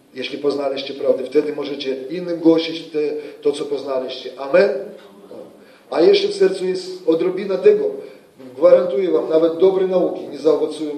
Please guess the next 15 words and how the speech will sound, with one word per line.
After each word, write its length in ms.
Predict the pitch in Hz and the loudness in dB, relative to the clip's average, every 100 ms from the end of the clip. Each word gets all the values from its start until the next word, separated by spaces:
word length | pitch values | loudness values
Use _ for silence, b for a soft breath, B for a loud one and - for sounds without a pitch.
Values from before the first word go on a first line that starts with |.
| 143 | -6
dobrze. 280 | 127 - - - - | -6 -6 -14 -18 -14
Dlatego, 500 | 139 165 165 160 160 | -6 0 4 6 4
jak 160 | 151 | -2
na 80 | 160 | -4
początku 420 | 160 160 170 165 | -4 -2 -2 -4
też 180 | 156 156 | -6 -6
mówiłem, 320 | 151 147 123 98 B B B - | -8 -6 -6 -8 B B B 0
dwie 160 | 156 | 4
nauki 360 | 175 170 170 151 | 6 6 4 -2
można 260 | 147 147 151 | -4 -6 -6
słuchać. 360 | 156 180 - - - - | -4 -4 -6 -12 -18 -8
Z 80 | 131 | -2
jednej 300 | 156 156 147 | -2 -2 -6
idzie 160 | 143 | -8
niepokój, 440 | 147 143 170 - | -8 2 2 2